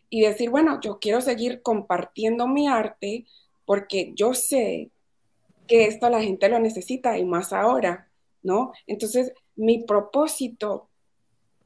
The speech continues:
fue regresar a ese propósito y recordar de, "Ok, yo estoy haciendo esto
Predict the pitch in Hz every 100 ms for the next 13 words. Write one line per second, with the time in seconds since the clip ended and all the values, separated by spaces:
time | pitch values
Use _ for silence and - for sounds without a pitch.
0 | - 240 262 - _ _ 233 226 202 190
1 | 254 262 277 262 220 208 220 226 214 202
2 | 190 - _ _ _ _ 220 220 202 -
3 | 175 196 247 247 214 196 180 - 196 208
4 | 190 185 - 202 220 226 226 233 254 262
5 | 233 - 190 226